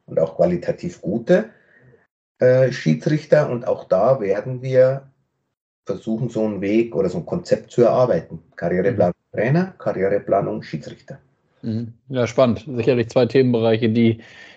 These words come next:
Speaker 2: nie, nie gut genug besetzt sein können, äh, und, äh, ja, sicherlich ein, ein gutes Vorhaben. Ähm, abschließend, ja,
Speaker 1: Entschuldigung,
Speaker 2: gerne.
Speaker 1: ist ein ganz wichtiger,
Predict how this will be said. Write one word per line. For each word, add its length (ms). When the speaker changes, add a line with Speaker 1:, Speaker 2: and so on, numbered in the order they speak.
Speaker 2:
nie, 340
nie 220
gut 220
genug 260
besetzt 400
sein 240
können, 400
äh, 380
und, 320
äh, 320
ja, 180
sicherlich 500
ein, 340
ein 40
gutes 280
Vorhaben. 460
Ähm, 540
abschließend, 720
ja, 140
Speaker 1:
Entschuldigung, 340
Speaker 2:
gerne. 140
Speaker 1:
ist 100
ein 100
ganz 260
wichtiger, 560